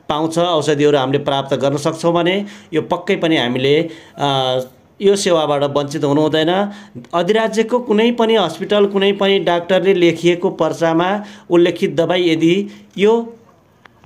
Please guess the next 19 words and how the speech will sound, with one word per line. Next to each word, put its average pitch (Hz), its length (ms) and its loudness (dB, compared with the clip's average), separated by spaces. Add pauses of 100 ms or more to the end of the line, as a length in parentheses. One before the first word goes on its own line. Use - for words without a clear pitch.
(100)
फार्मेसीमा 175 560 0
छ 160 200 -10 (120)
भने 156 240 0 (1040)
पैँतालिस 220 440 0 (100)
पर्सेन्टभन्दा 156 600 0 (400)
बढी 165 220 0
छुट 165 260 -4
पाउँछ। 165 300 0
आज 170 320 0
मात्रै 160 380 0
मैले 147 280 0
पनि 156 280 0 (520)
एउटा 160 320 0 (1040)
दबाई 147 280 0
लिएको 180 300 0
थिएँ, 196 380 0 (200)
बाहिर 165 320 2
किन्दाखेरि 165 500 2
मलाई 151 400 2